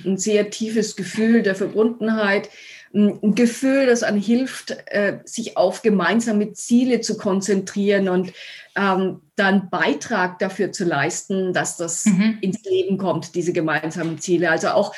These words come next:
Speaker 1: die eigenen, äh, Wünsche und Bedürfnisse zwar im Blick zu haben, aber die auch mal zugunsten des größeren Ziels zurückstellen zu können. Das
Speaker 2: Mhm.
Speaker 1: ist,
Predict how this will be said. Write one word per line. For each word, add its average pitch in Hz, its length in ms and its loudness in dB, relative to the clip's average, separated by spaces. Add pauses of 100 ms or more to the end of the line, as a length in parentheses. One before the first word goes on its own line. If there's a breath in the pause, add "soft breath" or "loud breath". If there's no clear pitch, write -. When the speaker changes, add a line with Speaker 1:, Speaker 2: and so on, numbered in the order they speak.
(240 loud breath)
Speaker 1:
die - 180 4
eigenen, 208 800 0
äh, 175 360 -2
Wünsche 240 360 4
und 185 140 0
Bedürfnisse 214 640 0
zwar 185 180 -2
im 175 120 0
Blick 285 260 -4
zu 233 140 -2
haben, 202 260 2
aber 180 160 0
die 185 160 -2
auch - 160 0
mal 180 260 2 (260 loud breath)
zugunsten 247 640 4
des 185 240 -2
größeren 214 500 2
Ziels 202 420 0
zurückstellen 180 720 -2
zu 165 160 -8
können. 113 380 -8
Das - 420 -6
Speaker 2:
Mhm. 214 100 6
Speaker 1:
ist, 214 280 0